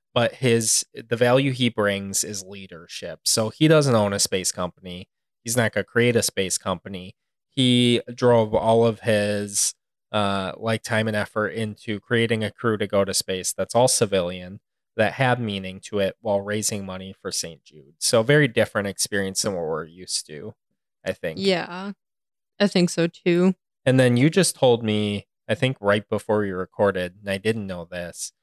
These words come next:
Speaker 1: um, that Elon, the C E O of SpaceX, uh, actually donated the last fifty million to put it over the top, over that two hundred million dollar mark that they wanted to,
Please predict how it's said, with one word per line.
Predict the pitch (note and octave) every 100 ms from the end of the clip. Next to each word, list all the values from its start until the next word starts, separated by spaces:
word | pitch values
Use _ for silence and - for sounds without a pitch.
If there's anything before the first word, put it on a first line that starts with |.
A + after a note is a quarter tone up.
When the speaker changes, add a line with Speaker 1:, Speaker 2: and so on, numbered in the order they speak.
| _ _ -
Speaker 1:
um, | G2+ F#2+ F#2
that | G2 G2 F#2 F#2 _
Elon, | C#3 C3 A2 G2 G2+ G2+ G#2+ G#2+ _
the | G#2+ G#2 G2
C | - A#2+ G#2
E | G2
O | F#2+ F#2+
of | F#2 -
SpaceX, | - A#2 G#2 F2 D#2+ - - - _ _ _
uh, | G2+ G2+ F#2 F#2 -
actually | G#2+ G#2+ - A2 G2+ F#2 F#2 F#2 - _ _ _ _ _
donated | B2 B2 A2+ G#2 G2+ F#2+
the |
last | G2 F#2+ F#2 - -
fifty | A2+ G#2 G#2+
million | G2 F#2+ F#2 F#2 F#2 F#2
to | G#2
put | - G#2
it | F#2+ -
over | G#2 G2+ F#2+
the | F2+
top, | - G2+ C#2+ - -
over | G2 G2+
that | G2+ E2+
two | - G#2+
hundred | F2+ F2 F2
million | F#2+ F2+ F2 E2+ E2+ _ _ _
dollar | F#2 F2+ F2
mark | E2 E2 E2 -
that | F2
they | - D#2+
wanted | E2 D#2 D#2+ D2+ _
to, | - D#2+ B1 E2+